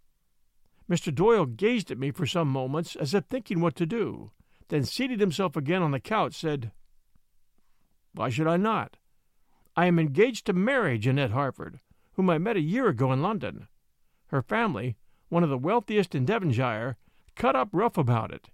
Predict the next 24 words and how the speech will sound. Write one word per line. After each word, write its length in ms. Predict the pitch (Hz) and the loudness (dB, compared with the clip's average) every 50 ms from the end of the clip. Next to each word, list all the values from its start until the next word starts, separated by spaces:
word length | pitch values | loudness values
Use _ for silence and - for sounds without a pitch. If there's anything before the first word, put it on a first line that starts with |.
| _ _ | _ _
and 120 | - 143 139 | -4 -2 2
we 160 | 139 147 143 | 2 4 4
eloped, 440 | 139 156 202 233 190 - - - - - - _ _ _ _ _ _ _ _ | 4 2 2 2 0 0 -4 -12 -20 -20 -20 _ _ _ _ _ _ _ _
are 240 | - 247 247 220 147 | 0 2 2 2 2
eloping, 480 | 147 127 127 120 110 - - 123 139 143 | 2 2 2 2 0 0 -4 -4 -4 -2
rather, 420 | 143 131 127 135 185 202 180 - _ _ _ _ _ _ _ _ _ - | -2 -2 -2 -2 -2 -2 -2 -4 _ _ _ _ _ _ _ _ _ -4
for 120 | - 147 147 | 0 2 2
on 100 | 151 156 | 4 2
the 80 | 151 | 2
day 240 | 139 160 214 240 240 | 2 2 2 2 2
that 160 | 202 196 - | 0 -2 -2
you 160 | - 214 220 202 | 0 2 2 2
and 80 | 185 | 4
I 160 | 185 190 175 | 2 2 2
walked 320 | 143 139 165 202 214 - - | 0 0 0 0 0 0 -2
to 100 | - 160 | -2 -2
the 140 | 139 139 139 | 0 0 0
landing 400 | 170 220 247 220 180 151 135 120 | 0 0 0 0 0 0 0 -2
stage 360 | - - 127 110 123 135 123 | -4 -4 -4 -4 -4 -6 -8
to 80 | - 160 | -6 -2
go 100 | 165 165 | 0 0
aboard 340 | 156 123 151 190 190 165 147 | 0 0 0 0 0 0 -2
this 140 | 165 - | -4 -4
steamer, 480 | - - 240 254 220 131 107 131 151 | -4 -4 -2 -2 -2 -2 -2 -4 -4